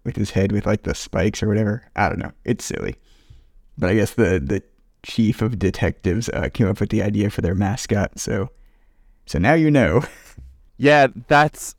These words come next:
Speaker 2: I mean, that's kind of funny. I, I do like the idea of them just keeping the blue badger in the office, because I guess what else are you gonna <laughs> do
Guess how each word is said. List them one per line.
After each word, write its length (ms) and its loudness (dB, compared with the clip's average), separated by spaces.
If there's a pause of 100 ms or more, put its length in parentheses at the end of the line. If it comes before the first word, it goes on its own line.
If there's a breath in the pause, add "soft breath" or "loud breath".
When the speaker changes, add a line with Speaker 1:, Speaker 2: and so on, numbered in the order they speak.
(140)
Speaker 2:
I 100 4
mean, 180 0
that's 200 0
kind 200 0
of 80 -2
funny. 480 2
I, 280 4
I 40 6
do 300 2
like 480 2 (100)
the 160 2
idea 320 4
of 100 2
them 180 2
just 220 -6
keeping 640 0 (120)
the 80 0
blue 220 2
badger 600 2
in 200 -2
the 120 2
office, 840 -2 (160)
because 340 -2
I 140 4
guess 320 -4 (240)
what 260 2
else 300 4
are 40 4
you 180 0
gonna 240 -2
<laughs> 20 -6
do 260 -4